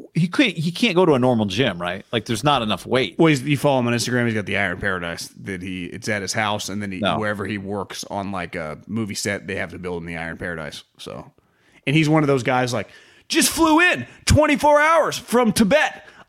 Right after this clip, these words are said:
Speaker 2: I'm gonna get a workout right now." It's like, yeah, where do you, this energy? Just, eh, he's not thirty years old anymore. I mean, this guy's, like, fifty.
Speaker 1: I remember
Speaker 2: You know
Speaker 1: this.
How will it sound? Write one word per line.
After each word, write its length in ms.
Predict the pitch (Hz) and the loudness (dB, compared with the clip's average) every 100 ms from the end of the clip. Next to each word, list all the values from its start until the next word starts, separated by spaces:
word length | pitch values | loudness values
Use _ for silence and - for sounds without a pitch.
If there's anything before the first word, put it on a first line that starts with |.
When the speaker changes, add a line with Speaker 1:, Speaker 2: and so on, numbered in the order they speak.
| - | 0
Speaker 2:
I'm 120 | 180 | 2
gonna 100 | 214 | 4
get 140 | 220 226 | 4 4
a 40 | |
workout 480 | 233 254 233 180 151 | 6 4 4 2 4
right 200 | 147 127 | 2 2
now." 180 | 131 113 | 0 0
It's 100 | 135 | 0
like, 260 | 123 - - _ _ - | -4 -6 -10 _ _ -6
yeah, 220 | - - - 165 180 151 208 | -4 -4 -8 -6 -4 -2 0
where 220 | 220 330 | 2 4
do 80 | 262 | 4
you, 200 | 208 202 | 2 2
this 200 | 185 190 | 2 2
energy? 480 | 185 202 170 220 214 | 2 2 2 0 0
Just, 220 | 160 - | -2 -2
eh, 280 | 156 - - - - | -6 -6 -14 -20 -6
he's 220 | - 190 | 0 2
not 380 | 208 285 240 - | 4 2 0 -4
thirty 360 | - 208 220 165 | -2 2 4 4
years 220 | 131 123 | 0 4
old 220 | 240 220 | 4 4
anymore. 420 | 95 90 90 90 - | 0 -8 -12 -14 -4
I 60 | 160 | 2
mean, 80 | 170 | 2
this 80 | |
guy's, 180 | 208 190 | 2 0
like, 120 | 127 | -2
fifty. 520 | - - 285 - - _ _ _ _ _ - | -4 0 0 -2 -18 _ _ _ _ _ -8
Speaker 1:
I 140 | - 165 | 0 2
remember 260 | 240 180 | 4 2
Speaker 2:
You 40 | 139 | 2
know 80 | |
Speaker 1:
this. 100 | 123 | 0